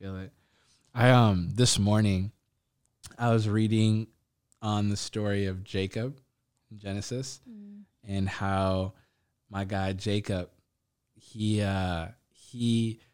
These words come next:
Speaker 1: he's trying to constantly finagle his way into the blessing.
Speaker 2: Mm.
Speaker 1: So whether it's deceiving Esau
Speaker 2: Oh, yeah.
Speaker 1: or later on deceiving Laban,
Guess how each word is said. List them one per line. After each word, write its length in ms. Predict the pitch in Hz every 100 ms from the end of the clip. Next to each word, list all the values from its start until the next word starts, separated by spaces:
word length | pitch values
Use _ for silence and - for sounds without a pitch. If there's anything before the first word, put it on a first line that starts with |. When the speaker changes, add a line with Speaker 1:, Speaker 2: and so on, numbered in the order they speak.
| _ _ _ _ _
Speaker 1:
he's 460 | - 135 131 -
trying 420 | - - 135 151 165
to 160 | 135
constantly 1120 | - - 120 120 123 - 123 110 120 113 120 - _ -
finagle 880 | 107 98 98 101 107 98 85 80 - _ _ _ _ _
his 300 | _ 107 101
way 520 | 98 92 87 85 90 - _ _ _ _ _
into 360 | 98 92 - 98
the 120 | 90
blessing. 640 | 87 85 82 - 78 98 - _ _ _ -
Speaker 2:
Mm. 400 | 233 220 214 214
Speaker 1:
So 540 | 208 - 110 104 98 95
whether 320 | 101 104 104
it's 500 | 98 98 - - - _ _ _ _ -
deceiving 580 | 107 - 110 98 101 101
Esau 540 | 101 - 107 104 117 - _ _ _ _ _ _ 233
Speaker 2:
Oh, 80 |
yeah. 280 | 226 214 214 208
Speaker 1:
or 200 | - 202
later 360 | 107 104 104
on 260 | 101 104 107
deceiving 500 | 95 - 110 101 98
Laban, 520 | 95 95 101 117 135